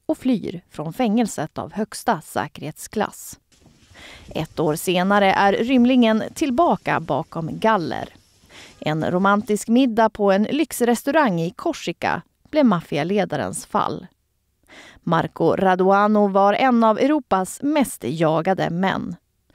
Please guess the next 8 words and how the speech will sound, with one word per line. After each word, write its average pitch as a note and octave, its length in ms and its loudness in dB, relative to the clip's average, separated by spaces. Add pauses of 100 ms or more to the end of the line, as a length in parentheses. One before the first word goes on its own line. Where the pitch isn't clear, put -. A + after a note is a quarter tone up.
(240)
Han D#3+ 160 -4
är E3 60 -2
ledare F3 440 2
för F3+ 160 0
Gargano A3+ 560 2
Mafia A#3 480 2
i F#3 140 0
Puglia F3+ 640 -2